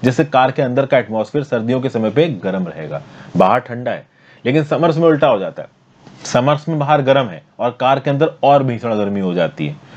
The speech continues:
तो बिना एसी चलाए आप कार के अंदर बैठ ही नहीं सकते, ठीक है ना। जो buses होती हैं, buses में तो चलो खैर बहुत ventilation होता है, चारों तरफ खिड़की वगैरह खुली रहती है, लेकिन तब भी बहुत गर्मी लगती है। तो यही है आपका ग्रीन हाउस effect, Got it?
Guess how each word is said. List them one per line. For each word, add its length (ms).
तो 80
बिना 420
एसी 220
चलाए 260
आप 140
कार 180
के 60
अंदर 180
बैठ 240
ही 60
नहीं 100
सकते, 320
ठीक 120
है 60
ना। 140
जो 100
buses 400
होती 280
हैं, 180
buses 280
में 80
तो 40
चलो 180
खैर 200
बहुत 240
ventilation 480
होता 180
है, 60
चारों 180
तरफ 180
खिड़की 240
वगैरह 200
खुली 180
रहती 220
है, 60
लेकिन 140
तब 160
भी 80
बहुत 260
गर्मी 220
लगती 280
है। 60
तो 60
यही 300
है 120
आपका 260
ग्रीन 280
हाउस 180
effect, 280
Got 240
it? 140